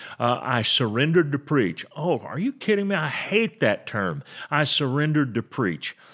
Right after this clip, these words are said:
Uh, uh, what does that mean? Uh, "Well, I didn't want to, but God hogtied me." Listen, I preached because I wanted to preach.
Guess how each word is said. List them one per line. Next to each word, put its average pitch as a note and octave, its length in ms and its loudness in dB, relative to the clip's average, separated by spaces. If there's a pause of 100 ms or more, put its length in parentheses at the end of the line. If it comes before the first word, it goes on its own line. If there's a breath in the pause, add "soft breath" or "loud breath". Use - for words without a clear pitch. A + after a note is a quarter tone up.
(220 loud breath)
Uh, C#3+ 40 0
uh, C#3+ 440 0
what D#3 480 -2
does A3+ 200 0
that D3+ 260 0
mean? B2+ 460 0
Uh, D#2+ 100 -6
"Well, C3 240 2
I C3+ 140 2
didn't E3 280 4
want F#3+ 200 0
to, C3+ 120 2
but C3 140 -2
God C#3 220 2
hogtied A#2 720 0
me." A#2+ 180 -4
Listen, G#3+ 320 2 (300 loud breath)
I E3+ 180 2
preached G3 540 -2
because D#3 360 0
I F3 200 2
wanted C#3+ 540 2
to G2+ 60 2
preach. - 460 -6